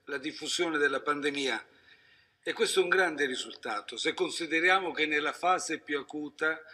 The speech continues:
addirittura ci sono stati dei momenti in cui l'epidemia ci sembrava sfuggire a ogni controllo.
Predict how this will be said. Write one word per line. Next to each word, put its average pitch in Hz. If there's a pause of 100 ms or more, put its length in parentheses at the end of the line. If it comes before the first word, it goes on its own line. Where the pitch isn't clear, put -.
(440)
addirittura 160
ci 139
sono 160
stati 170
dei 151
momenti 147
in 143
cui 175
l'epidemia 156
ci 139
sembrava 147
sfuggire 160
a 151
ogni 156
controllo. 120